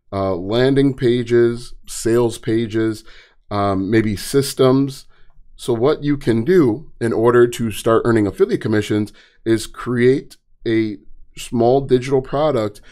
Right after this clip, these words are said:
on traffic. Teach them how to get more traffic, and that's going to allow you to earn affiliate commissions on the back end. That's the first thing that you, you can do. The second thing that you can do is you can send an email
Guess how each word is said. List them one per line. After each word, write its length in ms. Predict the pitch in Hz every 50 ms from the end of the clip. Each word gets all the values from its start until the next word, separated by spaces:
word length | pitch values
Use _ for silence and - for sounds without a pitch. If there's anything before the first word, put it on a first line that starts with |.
| - - - -
on 220 | - 110 110 110 104
traffic. 600 | - - - 147 156 165 156 - - - - - - _ _ _ _ _ _ _
Teach 300 | - - 139 135 - -
them 180 | 151 151 151 139
how 240 | 123 127 120 120
to 480 | 120 120 - - 117 113 113 104 - - - -
get 240 | - 123 123 123 -
more 220 | - 120 113 113 104
traffic, 640 | - - 131 139 151 160 147 - 117 110 104 - - - _ _ - -
and 140 | 110 110
that's 180 | 117 117 120 120
going 220 | - 113 123 120
to 160 | 117 117 113 107
allow 300 | 101 104 104 107 107 110
you 240 | 107 110 110 107
to 200 | 107 - - 104 -
earn 200 | 107 110 110 110
affiliate 320 | 104 - - 107 95 98 -
commissions 440 | - 107 104 101 98 - 98 92
on 80 | 98 92
the 80 | 90 87
back 260 | 107 107 110 104 -
end. 140 | 101 92 98
That's 160 | 104 104 -
the 80 | 123
first 260 | - - 147 147 139 -
thing 120 | 127 113
that 140 | 101 92 -
you, 100 | 92 - - -
you 100 | 98 90
can 140 | 92 92 90
do. 220 | 87 - - - - - - - - - - -
The 80 | 110 104
second 260 | - 156 170 196 214
thing 140 | 160 143 135
that 120 | 127 120
you 80 | 117 117
can 200 | 117 - 113 104
do 280 | 95 107 107 113 113 -
is 220 | - 120 113 98 104
you 100 | 123 120
can 260 | 120 - 120 117 113
send 560 | 104 - - - 123 127 139 147 156 160 160
an 160 | 156 151 143
email 640 | 147 147 156 151 135 113 101 98 98 107 127 139 -